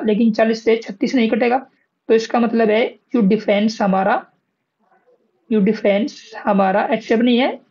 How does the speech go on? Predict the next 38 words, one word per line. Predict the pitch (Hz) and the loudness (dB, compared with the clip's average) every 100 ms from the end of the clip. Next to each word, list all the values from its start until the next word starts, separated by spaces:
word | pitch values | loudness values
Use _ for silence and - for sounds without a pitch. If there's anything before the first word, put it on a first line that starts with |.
| _ | _
लेकिन | 226 226 | 0 0
इसका | 233 - | 0 -4
कोई | 240 - 269 285 | -8 -2 0 2
एक | 339 240 240 | 2 0 0
factor | 220 208 220 | -2 -2 -2
हमारा | 196 190 220 285 - _ _ _ _ _ - | 0 0 -2 -4 -12 _ _ _ _ _ -4
एचएफ़ | 208 - 247 220 | -4 0 -2 0
होगा। | 208 240 - _ _ _ _ | 0 0 -4 _ _ _ _
इसे | 226 214 | -4 0
मैं | 220 240 | 0 0
चार | 233 226 220 214 | 0 2 2 0
गुणा | 208 214 | 0 0
दस | 202 226 226 | 0 0 0
ऐसे | 226 220 | -2 0
करके | 214 202 | -4 -2
लिख | 202 202 | -2 0
लेता | 196 208 | -2 0
हूँ। | 208 - _ _ _ _ _ _ _ _ _ _ _ _ _ _ _ _ _ _ _ _ _ _ | -2 -4 _ _ _ _ _ _ _ _ _ _ _ _ _ _ _ _ _ _ _ _ _ _
तो | 220 202 | 0 2
दस | 240 269 - - _ - | 4 2 -4 -20 _ 0
से | 247 247 - | 2 4 2
अस्सी | 269 - 240 | -4 -2 -2
कट | 226 | 2
जाएगा, | 208 214 208 226 | 2 2 2 2
दस | 214 226 - | 0 -2 0
से | |
एक | 226 | -2
सौ | - | 0
बीस | 208 226 | 0 0
कट | - 208 | -2 0
जाएगा, | 202 196 | 2 2
दस | 202 226 220 | 0 -2 -2
से | 233 262 - _ _ _ _ _ _ _ _ _ _ _ | -2 -2 -4 _ _ _ _ _ _ _ _ _ _ _
छत्तीस | 247 320 269 | -4 -2 0
नहीं | 247 208 | 0 2
कटेगा | 196 196 190 | 2 2 2
पूरा | 214 202 | 2 0
पूरा, | 208 247 | 2 0